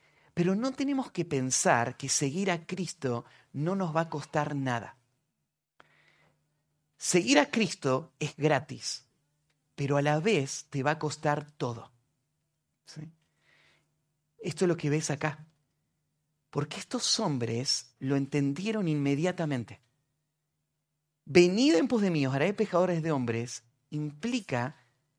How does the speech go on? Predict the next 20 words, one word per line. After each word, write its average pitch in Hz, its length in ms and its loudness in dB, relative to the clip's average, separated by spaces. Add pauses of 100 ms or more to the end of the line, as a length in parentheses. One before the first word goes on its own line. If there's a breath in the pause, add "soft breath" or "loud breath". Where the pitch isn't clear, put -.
(420)
que 147 140 -6
todo 240 400 -2
lo 233 160 0
que 190 160 -2
antes 196 340 -4
fue 139 180 -4
mi 123 140 -2
vida, 113 380 -8 (1300)
todas 254 380 2
mis 170 540 -2
metas, 156 720 -2
todos 247 240 2
mis 196 160 -2
proyectos, 156 800 -2 (840 soft breath)
todos 277 320 4
mis 175 500 -2 (180)
bienes, 175 800 2 (760)
todas 285 260 8
mis 226 180 4
relaciones, 175 1000 4